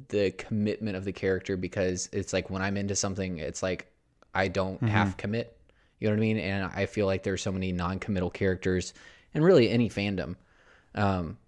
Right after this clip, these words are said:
Speaker 1: and just to see somebody committing to something for the sake of committing to something.
Speaker 2: Right.
Speaker 1: You know, and just going all the
Speaker 2: Well,
Speaker 1: way.
Speaker 2: also the fact that, um,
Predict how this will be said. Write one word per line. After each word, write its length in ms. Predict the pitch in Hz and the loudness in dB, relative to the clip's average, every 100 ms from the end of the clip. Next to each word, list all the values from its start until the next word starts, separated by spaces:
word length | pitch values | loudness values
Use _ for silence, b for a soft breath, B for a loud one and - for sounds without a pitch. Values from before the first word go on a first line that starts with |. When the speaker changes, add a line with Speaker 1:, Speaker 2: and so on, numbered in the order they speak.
| - | -4
Speaker 1:
and 140 | 107 | -2
just 160 | 101 104 | -2 0
to 80 | 104 | 0
see 180 | - 110 | 2 0
somebody 480 | - 110 107 104 101 | 2 2 4 4 2
committing 600 | 110 101 104 104 107 104 _ _ _ - | 0 2 2 2 -2 -6 _ _ _ -6
to 160 | 113 | -2
something 400 | 101 101 92 98 | -2 -2 -2 -4
for 200 | 92 110 | -2 0
the 100 | 98 | 0
sake 300 | 92 - 98 | 0 0 0
of 120 | 101 - | -2 -4
committing 360 | 95 92 90 | -4 -2 -2
to 120 | 87 - | -4 -6
something. 440 | 73 76 50 - - - | -8 -10 -12 -14 -16 0
Speaker 2:
Right. 280 | 113 104 87 - _ | 6 6 4 -6 _
Speaker 1:
You 120 | 104 | -4
know, 120 | 90 87 | -2 0
and 100 | 87 | -2
just 160 | 90 | -2
going 260 | - 95 90 | 2 2 2
all 140 | 87 | 2
the 80 | 90 | 10
Speaker 2:
Well, 120 | 160 | 10
Speaker 1:
way. 40 | 143 | 12
Speaker 2:
also 400 | 156 190 - 196 | 8 6 6 8
the 140 | 160 | 8
fact 460 | 131 156 143 139 - | 4 4 4 2 0
that, 440 | 139 131 127 123 b b b b | 2 4 2 0 b b b b
um, 580 | 135 131 120 113 107 | 4 6 6 4 2